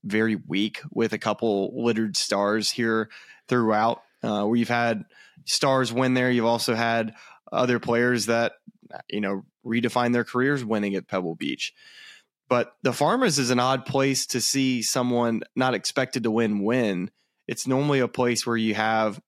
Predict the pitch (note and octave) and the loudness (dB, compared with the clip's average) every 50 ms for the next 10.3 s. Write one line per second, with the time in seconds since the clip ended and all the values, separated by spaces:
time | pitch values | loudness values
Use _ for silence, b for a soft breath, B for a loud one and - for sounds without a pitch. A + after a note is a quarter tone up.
0 | _ - - - - G3 G3 - D#3+ D#3 - - D3+ D3 D3 D3 C#3+ C3+ - - | _ -4 -2 0 2 2 0 0 -2 -4 0 0 2 2 2 2 0 0 0 0
1 | D3 C#3+ C3+ A#2+ B2 C3 C3 B2+ A#2 G#2+ A#2 A#2 B2+ C3+ C3 B2 G#2+ G#2 A#2+ A2+ | 2 2 2 2 2 2 4 4 4 4 4 2 2 2 2 0 0 2 0 0
2 | - - - G#2+ A#2+ B2 A#2 A#2+ C3 B2 - C3+ B2 B2 - - C#3+ B2+ A#2+ A2+ | 0 -4 -4 -2 0 0 2 0 0 0 0 0 0 -2 -2 0 0 2 2 0
3 | A2+ B B B B B B _ - C#3+ - - G#3 F#3 - - - F3 D3+ C#3 | -2 B B B B B B _ -14 -6 -2 0 0 0 0 0 0 0 2 2
4 | - - D#3 D#3 D3 D3 D3 B2+ - - C#3+ C3+ B2 - C3+ C3+ C3+ C3 B2 B2+ | 0 2 2 2 4 4 2 0 0 -4 -6 -6 0 2 2 2 4 2 2 2
5 | B2 A2 A#2 A#2 A#2+ C3+ C#3+ C3 A#2 G#2+ A2 B B B B B B - - - | 0 2 2 0 0 2 2 0 0 -2 -2 B B B B B B -8 -2 -2
6 | D3 C#3+ - C#3+ B2+ G#2 - - C3 B2+ A#2+ A#2 G#2 A2+ A#2 B2 C3 C3+ B2+ A#2 | -2 0 0 0 0 -2 0 -2 0 0 0 0 0 0 0 2 2 0 0 0
7 | A2 G#2+ G#2 G2+ b b b b b b b b _ _ _ _ _ - - - | 0 -2 -2 -4 b b b b b b b b _ _ _ _ _ -20 -18 -14
8 | - - C3+ B2 B2 B2 B2+ B2 B2 A#2+ A2+ A2+ A#2 A#2+ A#2+ - - C3+ B2 - | -4 -2 0 2 2 2 2 2 2 2 4 4 2 2 0 0 0 0 -2 0
9 | - G2 B2 C3+ C#3 C#3+ B2 A2+ G#2+ A#2 A#2+ A#2+ A#2 G#2 G#2+ G2+ F#2+ G#2 A2 B2+ | 0 2 2 2 2 2 2 0 2 0 0 0 0 -2 -4 -4 -2 0 2 2
10 | C3 B2 A2+ G#2+ G#2+ B | 2 2 2 0 0 B